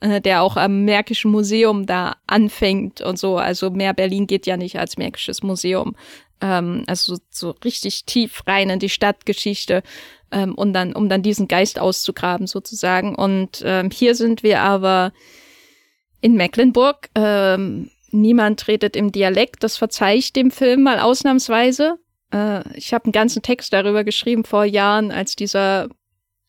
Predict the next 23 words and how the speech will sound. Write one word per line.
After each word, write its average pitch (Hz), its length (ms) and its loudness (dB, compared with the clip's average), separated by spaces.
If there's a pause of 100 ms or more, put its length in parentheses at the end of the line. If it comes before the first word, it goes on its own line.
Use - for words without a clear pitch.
(100)
Le-, 190 320 -2
in 202 120 0
Leipzig, 190 680 -2
glaub 214 340 2
ich, 208 300 -8
sich - 240 -4
abspielende 202 540 -2
Dresen-Film 240 1000 2 (120)
kam, 233 340 0
als 202 300 -4
wir 208 160 -2
träumten, 254 800 0 (440)
in 214 200 2
dem 208 520 0 (540)
keine 214 320 4
einzige 220 400 2
der 208 140 4
Hauptfiguren 233 520 2 (340)
<laughs> - 360 -16
den 277 140 6
lokalen 226 460 2
Dialekt 220 480 2
spricht. - 540 -2